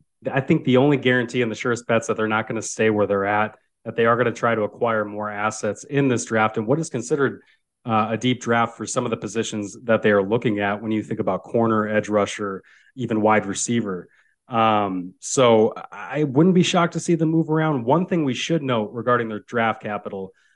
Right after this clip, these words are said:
uh, the Jalen Reagor trade was conditional in terms of the next year, twenty twenty-four, fourth round pick. That actually ended up being a fifth round pick. So the Reagor trade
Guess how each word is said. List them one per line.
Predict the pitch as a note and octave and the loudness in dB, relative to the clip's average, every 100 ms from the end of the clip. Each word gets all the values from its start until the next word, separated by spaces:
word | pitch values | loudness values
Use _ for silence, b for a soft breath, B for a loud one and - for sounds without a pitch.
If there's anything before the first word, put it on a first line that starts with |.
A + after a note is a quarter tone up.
| _ _ | _ _
uh, | A2+ | -6
the | G#2+ | -2
Jalen | - D3 E3 | 4 6 6
Reagor | A2+ B2+ D#3+ A#2+ | 6 4 4 0
trade | - - G#2+ F#2+ F2 - _ A2 | -2 0 0 0 -6 -14 _ -2
was | A2+ A2+ G#2+ - | 2 2 0 -8
conditional | B2 A2+ C#3 - A#2+ A2 G#2 A2 | -8 0 0 0 -2 -2 -2 -4
in | G#2+ | -6
terms | B2+ A#2 | -6 -6
of | G#2+ | -6
the | G#2 | -6
next | G#2 B2+ - - A2 | 0 0 0 -8 -6
year, | A#2 A2 F#2+ | 0 2 0
twenty | - B2 B2 | -4 -4 -2
twenty-four, | A#2 B2+ A2 F#2 _ F3 E3+ G#2+ F2 E2 _ _ _ _ _ | -2 -4 -4 -6 _ 2 4 4 2 -6 _ _ _ _ _
fourth | C3+ C#3 C3 | 4 4 4
round | B2+ A#2 G#2+ | 0 2 0
pick. | A2 C3+ G#2+ - A2+ | -2 0 0 -4 -4
That | A#2 C3 | 0 2
actually | B2+ C#3 B2 | 0 -2 -6
ended | A2+ | -4
up | A2 | -4
being | A#2 G2 | -4 -6
a | |
fifth | - D#3 E3 | 0 2 2
round | B2+ G2+ F#2+ | 2 -2 -2
pick. | A2+ G2 - _ _ _ | -6 -8 -8 _ _ _
So | - - G#3 A#3 D#3+ A#2+ A#2+ - _ | -12 -2 4 6 8 6 2 -8 _
the | B2+ | -6
Reagor | A#2 C#3+ F3+ F3+ E3 | -2 2 4 6 4
trade | - E3 D3+ C3 | 4 4 4 2